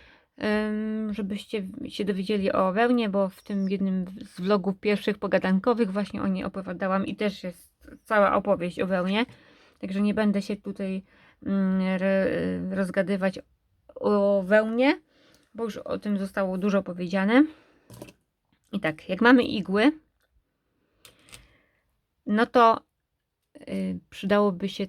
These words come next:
coś, żeby ułatwić nam ten proces, bo jedną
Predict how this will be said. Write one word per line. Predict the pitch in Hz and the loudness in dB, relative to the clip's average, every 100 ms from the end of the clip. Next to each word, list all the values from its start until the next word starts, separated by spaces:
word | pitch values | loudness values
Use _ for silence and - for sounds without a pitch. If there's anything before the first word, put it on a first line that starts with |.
| - | -10
coś, | _ 202 208 208 - | _ 0 0 -2 -8
żeby | 196 190 185 175 - 190 190 180 - | -6 -4 -4 -6 -8 -4 -4 -6 -8
ułatwić | 185 208 208 - 196 202 | 0 0 0 -6 -10 -4
nam | 196 | -4
ten | 190 190 | -2 -4
proces, | - 185 - 214 | -2 -4 -4 -6
bo | 208 208 | -2 0
jedną | 208 208 196 196 202 196 185 | 2 4 2 0 0 0 -4